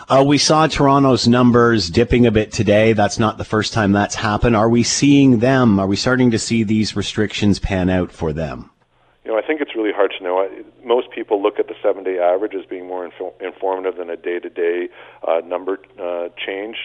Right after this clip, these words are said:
Speaker 2: I think what's, you know, unfortunate is that, you know, Toronto Public Health is still so overwhelmed, despite their best efforts, that they're not doing contact tracing outside of congregate settings. So we're not really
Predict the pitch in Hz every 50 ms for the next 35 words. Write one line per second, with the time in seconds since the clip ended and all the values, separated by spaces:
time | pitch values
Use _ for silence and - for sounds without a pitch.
0 | - - - - - - - 139 - 110 110 - - - - - - - - 98
1 | 92 87 80 76 98 95 80 - - 156 180 - - - 101 90 87 90 90 90
2 | - - 85 87 92 87 - - 117 120 117 104 - - 104 101 92 - - 101
3 | - 92 90 - - - 135 139 - - - 120 113 110 107 107 95 98 95 85
4 | 90 101 104 95 90 85 90 - - - - - _ - 87 - - 110 104 -
5 | - 98 87 - 101 95 95 - 98 101 98 - - 90 - - 92 - 95 87
6 | 95 101 104 98 - - 117 131 123 95 - - 90 85 - 92 87 78 - -
7 | - 82 76 - 76 73 - 87 85 - - 87 85 82 80 - - - - 85
8 | 82 80 82 80 78 - - _ - - _ _ _ _ - 95 82 78 71 71
9 | 71 - _ - - - - - - - - - 113 104 101 110 107 117 139 147
10 | - - 107 110 113 110 110 101 95 90